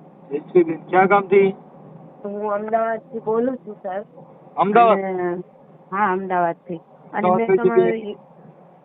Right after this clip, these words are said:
Speaker 2: હા?
Speaker 1: અમદાવાદ કઈ જગ્યાએ?
Speaker 2: અમદાવાદ, અ, હાટકેશ્વર હરિપુરા છે ને?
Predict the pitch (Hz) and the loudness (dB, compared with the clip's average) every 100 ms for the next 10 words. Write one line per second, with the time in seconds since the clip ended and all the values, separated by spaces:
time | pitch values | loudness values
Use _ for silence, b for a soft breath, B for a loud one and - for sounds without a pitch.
0 | - _ - _ 208 277 - _ - - | -20 _ -20 _ -4 -4 -4 _ -20 -20
1 | - - 175 180 196 196 208 208 202 202 | -20 -16 -4 2 4 6 4 6 6 4
2 | 165 - - - - - - - - - | 4 -10 -20 -20 -20 -20 -20 -20 -20 -20
3 | - 214 247 254 262 262 254 220 240 226 | -8 -6 -4 -2 0 0 -2 -4 0 2
4 | 220 214 208 196 - - - - 202 196 | 2 0 -2 -6 -18 -20 -10 -2 0 0
5 | - 254 247 247 233 208 220 240 254 247 | 0 -2 -2 -4 -2 -2 -2 -4 -4 -4
6 | 240 311 311 214 | -4 -6 -4 -6